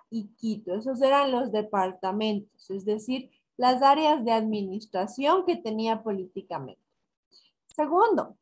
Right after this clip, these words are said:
grandes desacuerdos y divisiones políticas entre los seguidores del centralismo y fe-, y federalismo. Estas eran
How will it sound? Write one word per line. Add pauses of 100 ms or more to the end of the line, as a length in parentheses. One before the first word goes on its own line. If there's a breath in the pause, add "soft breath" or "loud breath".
(200)
grandes
desacuerdos
y
divisiones
políticas
entre
los
seguidores
del
centralismo
y
fe-,
y
federalismo.
Estas
eran